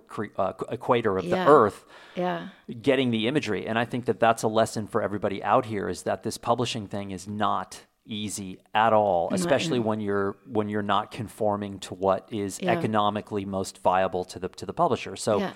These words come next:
Speaker 2: And I, and almost all the pu-, publishers loved the work, loved it, and they're like, "We just, it's not a sell for us. You can't do it." And I understood that. And all my, all of my friends and colleagues were like, "You gotta go meet Martin in Amsterdam.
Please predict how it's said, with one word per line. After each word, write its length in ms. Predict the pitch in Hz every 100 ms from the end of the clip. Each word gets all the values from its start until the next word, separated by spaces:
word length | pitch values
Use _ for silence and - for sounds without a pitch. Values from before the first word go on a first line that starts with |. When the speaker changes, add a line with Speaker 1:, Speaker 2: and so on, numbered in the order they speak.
| - -
Speaker 2:
And 140 | 233
I, 80 | 262 262
and 160 | 247 - - -
almost 300 | 247 269 262 -
all 160 | 226
the 100 | 262
pu-, 220 | 202 214 208
publishers 460 | - 202 190 180 170
loved 560 | - 170 185 269 254 233
the 80 | 175
work, 500 | - - - - -
loved 360 | 185 175 220 180
it, 60 | 170
and 100 | 175
they're 80 |
like, 180 | 175 175 180
"We 80 | 175
just, 340 | 180 - - -
it's 280 | 165 -
not 280 | 175 160 151
a 40 | 156
sell 300 | - 226 233
for 160 | 160
us. 140 | 147 160
You 40 |
can't 380 | - 156 147 -
do 220 | 214 196
it." 200 | - - - - - -
And 100 | 220
I 40 | 247
understood 340 | 262 254 -
that. 140 | 214 170
And 140 | 180
all 180 | 190 220
my, 220 | 240 226 226
all 320 | 202 220 240
of 140 | 233
my 160 | 226 202
friends 460 | 190 214 196 202 202
and 100 | 190
colleagues 380 | 185 185 175
were 60 | 175
like, 200 | 170 170
"You 60 | 156
gotta 320 | 165 175 196
go 480 | 175 170 165 170 180 - - - _ -
meet 260 | 190 226
Martin 680 | 185 170 170 202 175 170 170
in 300 | 185 180 185
Amsterdam. 1080 | - 170 180 - 175 160 160 156 156 160